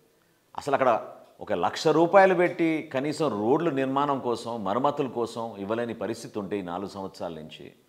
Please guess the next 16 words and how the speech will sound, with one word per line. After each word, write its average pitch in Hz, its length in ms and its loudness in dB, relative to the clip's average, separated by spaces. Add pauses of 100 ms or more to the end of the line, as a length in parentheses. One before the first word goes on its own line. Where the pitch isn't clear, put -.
(840)
ఆ 127 180 12
రోడ్లు 175 280 8
చూసి 175 260 2
భయపడే 165 460 6
కదా 165 200 6
మీరు 160 220 2
రోడ్డు 147 260 6
మార్గంలో 143 380 4
రాలేదు 127 320 6
ఈ 123 60 -2
సభకి. 107 640 -6 (1500)
ఎవరు - 240 6
నమ్ముతారు 190 400 6
మీరు, 147 320 -2
మీరు 127 360 0
ఈరోజు 120 560 2